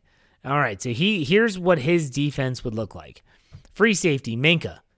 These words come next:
Strong safety, Troy. I like that tandem. I'm not messing with that at all. Cornerback one, Mel Blount.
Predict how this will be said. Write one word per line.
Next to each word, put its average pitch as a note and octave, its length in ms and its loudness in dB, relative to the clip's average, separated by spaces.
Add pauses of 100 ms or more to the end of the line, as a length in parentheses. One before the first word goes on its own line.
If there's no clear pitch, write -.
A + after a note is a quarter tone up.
(140)
Strong G3 440 0
safety, C3 400 0
Troy. B2+ 460 0
I C3 120 2
like D#3 260 4
that D#3 200 4
tandem. D3 380 0
I'm C3+ 120 0
not C#3 200 0
messing C#3 320 0
with B2 100 -2
that B2 160 4
at A2+ 100 0
all. F#2 240 -8 (460)
Cornerback F#3 500 4
one, E3 320 2
Mel D3 180 2
Blount. C#3 440 -2